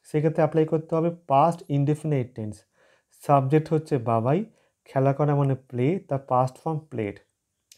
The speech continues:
তো এটা একটু ভালো করে বলছি, খাতায় নোট করো। এখানে কেমন হজবজ করে লেখা আছে,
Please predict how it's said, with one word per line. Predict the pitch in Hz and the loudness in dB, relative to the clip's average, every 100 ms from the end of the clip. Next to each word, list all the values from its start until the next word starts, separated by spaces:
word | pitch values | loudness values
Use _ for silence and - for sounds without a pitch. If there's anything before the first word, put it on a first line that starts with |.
| _ _ _ _ _ | _ _ _ _ _
তো | - - | -18 -10
এটা | 170 175 | 0 2
একটু | 175 180 185 160 _ _ _ _ _ _ _ _ _ - | 2 0 -4 -6 _ _ _ _ _ _ _ _ _ 0
ভালো | 131 151 | 4 4
করে | 156 165 | 4 0
বলছি, | 147 147 151 | 0 -2 -4
খাতায় | 143 147 | -6 -4
নোট | 135 131 | -4 -4
করো। | - 120 | -8 -10
এখানে | 180 151 147 | -6 -6 -4
কেমন | 151 151 151 _ _ _ | -2 -4 -8 _ _ _
হজবজ | _ - 131 139 139 139 | _ 0 2 2 2 0
করে | 139 | 0
লেখা | 127 120 123 | -2 -2 -4
আছে, | 113 190 | -6 -8